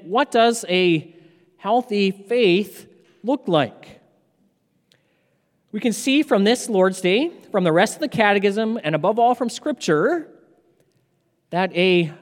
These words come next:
flourishing Christian life contains three main things.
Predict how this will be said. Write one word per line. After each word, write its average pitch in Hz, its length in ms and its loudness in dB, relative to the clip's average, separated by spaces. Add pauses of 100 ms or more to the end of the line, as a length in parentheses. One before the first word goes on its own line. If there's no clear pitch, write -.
(120)
flourishing 240 540 2
Christian 240 440 -2
life 165 300 2
contains 156 680 -4
three 208 720 -4 (260)
main 156 840 -4
things. 135 680 -8